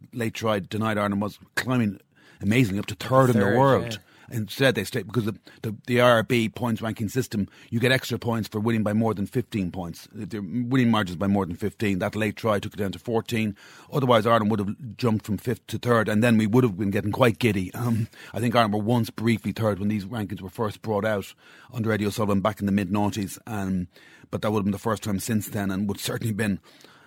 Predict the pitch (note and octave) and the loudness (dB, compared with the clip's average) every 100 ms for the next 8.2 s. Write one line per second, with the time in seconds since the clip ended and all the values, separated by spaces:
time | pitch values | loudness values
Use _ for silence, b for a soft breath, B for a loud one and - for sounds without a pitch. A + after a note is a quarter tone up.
0 | b - A#2+ A#2 A2 C3+ C3 A#2+ G#2 D3 | b -2 0 0 -4 -8 -8 -8 2 4
1 | C3 C3 C3+ A#2 B2 B2+ B2 C3 B2 A#2 | 6 6 6 6 6 6 6 4 2 0
2 | B2+ B2 A2+ G#2+ C3 A#2+ G#2 F2+ A#2+ B2+ | -2 -2 -2 -2 0 0 0 -2 2 2
3 | A2+ G#2+ G#2 G2+ A2+ G2+ A#2 G#2+ C#3 E3 | 2 0 0 0 0 2 2 2 4 2
4 | D3+ C#3+ B2+ C#3 B2+ A#2 B2 A#2+ - A#2 | 4 4 6 4 2 2 2 2 -2 0
5 | C3 C3 D3+ A#2+ A#2 A#2 A#2 B2 C3 C3 | 2 6 6 4 2 -2 0 2 2 4
6 | C3 B2+ A#2+ A#2 B2+ B2+ - C#3 A#2+ C3 | 4 4 2 2 4 2 2 2 4 2
7 | C3+ B2+ A#2+ - - D#3+ D#3+ G3 D3+ - | 0 -2 -4 -4 2 2 4 2 2 -2
8 | - D#3 | -2 -2